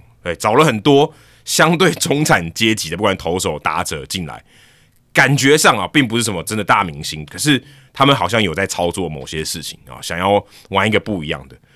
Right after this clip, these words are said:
诶，今天在我们录音之前，呃，今天我们录音是下午嘛，大概凌晨的时候，呃，传出这个消息，呃，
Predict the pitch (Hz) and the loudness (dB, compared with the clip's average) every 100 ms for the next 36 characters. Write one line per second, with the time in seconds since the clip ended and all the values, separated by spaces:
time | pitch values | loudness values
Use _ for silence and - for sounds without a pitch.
0 | _ - - - 156 175 165 156 127 98 | _ -6 -6 -2 0 2 2 4 2 2
1 | 110 131 120 117 117 110 80 65 - 78 | 2 2 2 -2 -4 -4 -6 -8 -14 -14
2 | 76 78 101 117 101 87 110 98 98 120 | -12 -10 -4 -2 -2 -2 -2 -2 0 2
3 | 82 67 52 - _ _ _ _ 151 143 | 2 -2 -14 -20 _ _ _ _ -2 2
4 | 131 113 113 170 120 107 - 80 95 73 | 2 4 2 2 0 0 -4 -2 -2 -4
5 | _ _ _ _ 87 85 110 104 113 113 | _ _ _ _ -8 -4 -2 -2 -2 -2
6 | 107 - 95 95 73 71 73 76 76 71 | -2 0 -2 -2 -8 -14 -16 -10 -10 -10